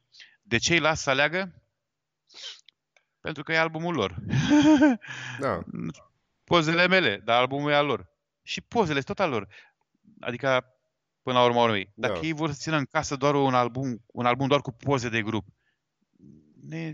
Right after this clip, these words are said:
Speaker 1: treaba mea.
Speaker 2: Păi da.
Speaker 1: Nu?
Speaker 2: Normal.
Speaker 1: Uh, sau dacă vor doar de la ședință foto. Și care e problema?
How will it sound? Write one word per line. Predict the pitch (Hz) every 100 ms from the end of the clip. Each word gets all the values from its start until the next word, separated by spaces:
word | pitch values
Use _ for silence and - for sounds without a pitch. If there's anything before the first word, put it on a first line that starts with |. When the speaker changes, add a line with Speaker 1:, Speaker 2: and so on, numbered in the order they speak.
| -
Speaker 1:
treaba | - 160 165 170
mea. | 165 110 - - -
Speaker 2:
Păi | 104
da. | 120 110 78 -
Speaker 1:
Nu? | 123 170 -
Speaker 2:
Normal. | - 101 131 117 -
Speaker 1:
Uh, | - 120 120 -
sau | - -
dacă | 151 151
vor | 151 170 165
doar | 175
de | 165
la | 170
ședință | 175 165 180
foto. | 165 143 92 -
Și | - - -
care | - - 190
e |
problema? | 175 185 123 92